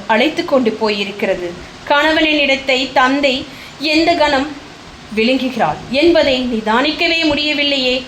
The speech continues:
என யோசித்துக் கொண்டிருக்கும் போது பாரி சொன்னான், "நீதான் எனது கண் கொண்டு பார்த்தவள்." புரியாமல் விழித்தாள் ஆதினி. "உண்மையில் நான் அந்த பச்சை புறாவின் சற்றே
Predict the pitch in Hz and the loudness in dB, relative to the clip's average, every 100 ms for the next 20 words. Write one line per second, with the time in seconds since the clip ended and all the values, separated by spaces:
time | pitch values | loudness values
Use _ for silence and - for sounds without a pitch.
0 | - - - 277 294 262 226 208 233 285 | -12 -18 -8 -2 2 2 2 2 2 2
1 | 349 359 339 311 294 285 285 254 254 233 | -2 -2 0 2 0 0 0 2 2 2
2 | 262 285 262 247 262 262 254 247 233 254 | 0 2 4 4 0 0 0 2 2 0
3 | - - - - 330 370 330 339 320 294 | -4 -14 -10 -2 2 4 4 4 4 2
4 | 262 254 262 285 285 269 254 247 240 233 | 2 2 2 4 2 4 2 4 2 4
5 | 247 226 220 - 240 269 311 285 269 240 | 2 4 2 0 -2 2 2 2 2 2
6 | 226 220 233 208 277 269 214 208 165 - | 2 2 4 4 6 4 4 2 -2 -8
7 | - - - - - 311 381 440 403 359 | -16 -16 -16 -18 -4 2 4 4 4 4
8 | 339 339 302 311 320 302 285 294 285 - | 4 4 4 4 4 4 2 2 0 0
9 | 403 359 - 294 285 269 269 254 - 302 | 0 0 2 4 4 4 0 -2 0 0
10 | 302 359 269 | 0 0 0